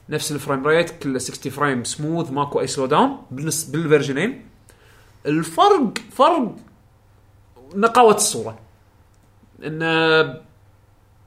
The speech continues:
لما توقف الصورة، لما تطق بوز وتشيل المنيوز،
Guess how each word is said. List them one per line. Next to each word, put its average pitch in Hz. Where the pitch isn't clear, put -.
لما 175
توقف 247
الصورة، 247
لما 190
تطق 196
بوز 190
وتشيل 151
المنيوز، 170